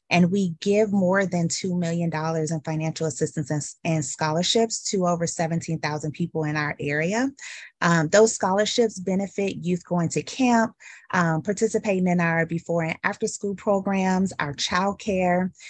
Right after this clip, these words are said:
uh, Power Scholars, Y Achievers. It also provides individuals to join the cancer survivor programs and our diabetes prevention programs for free. Um, so hitting that goal will provide a positive change in many lives in the community.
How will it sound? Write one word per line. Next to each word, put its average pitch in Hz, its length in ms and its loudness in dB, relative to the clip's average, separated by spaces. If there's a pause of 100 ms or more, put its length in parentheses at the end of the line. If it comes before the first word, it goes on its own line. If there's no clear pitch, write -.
(140)
uh, 160 280 0
Power 202 340 2
Scholars, 185 640 -2
Y 175 200 -2
Achievers. 185 720 -2 (300)
It 190 100 2
also 208 240 0
provides 196 460 0
individuals 180 640 -2 (100)
to 170 540 -2
join 185 600 2
the 160 160 -2
cancer 165 440 -2
survivor 180 680 0
programs 226 680 2
and 180 160 0
our 175 140 0
diabetes 165 600 -2
prevention 160 460 -4
programs 220 540 -2
for 185 200 -2
free. - 460 -4 (480)
Um, 165 180 4
so 196 180 2
hitting 277 340 4
that 185 200 2
goal 175 420 2
will 175 120 -4
provide 170 360 -4
a 151 120 -4
positive 208 540 -4
change 190 400 -2
in 175 320 4
many 180 280 2
lives 165 460 -4
in - 140 -6
the 156 80 -4
community. - 720 -6